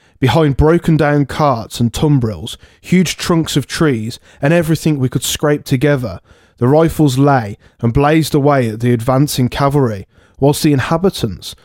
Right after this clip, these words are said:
suddenly aroused from their beds to behold their village almost on fire with our continued discharges, and nearly distracted with the sound,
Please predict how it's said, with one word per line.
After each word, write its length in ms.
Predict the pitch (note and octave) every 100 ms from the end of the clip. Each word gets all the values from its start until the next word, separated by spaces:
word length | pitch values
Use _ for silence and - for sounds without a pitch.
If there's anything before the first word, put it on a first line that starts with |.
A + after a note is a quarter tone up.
| -
suddenly 440 | - E3+ E3 E3+
aroused 500 | D3+ C#3 D#3 D3 B2+
from 160 | - B2+
their 140 | B2
beds 400 | A2+ D3 B2 -
to 100 | -
behold 540 | - A#2+ - D3 D3+ B2+
their 140 | A#2+
village 440 | A2+ D3 A#2 G#2 - -
almost 380 | D3+ F3+ F#3+ -
on 80 | D3
fire 460 | - - F3 E3 A#2+
with 120 | A#2+
our 120 | A#2
continued 640 | - A#2 - D3+ C#3 A#2
discharges, 760 | - D#3 - A#2+ F#2+ - - - _ _ _ -
and 100 | B2+
nearly 220 | D3 C#3
distracted 540 | B2 - E3 - -
with 120 | A#2+ A#2
the 80 |
sound, 480 | A#2 D3+ C3 G#2 F#2+